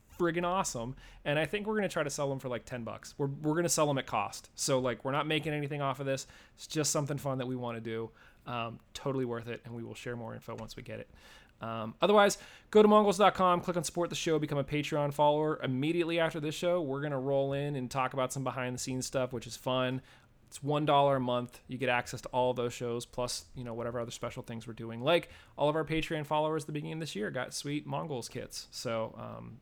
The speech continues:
definitely go check that out. mongols dot com, support the show.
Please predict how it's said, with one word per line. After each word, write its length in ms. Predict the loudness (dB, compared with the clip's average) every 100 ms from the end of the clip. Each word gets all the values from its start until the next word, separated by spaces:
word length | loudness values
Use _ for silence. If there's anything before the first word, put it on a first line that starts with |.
| -10 -6
definitely 240 | -4 -4
go 60 | -6
check 200 | -8 -10
that 100 | -8
out. 100 | -6
mongols 260 | -6 -6
dot 120 | -8
com, 320 | -8 -8 -8 -8
support 300 | -10 -10 -12
the 40 |
show. 280 | -8 -6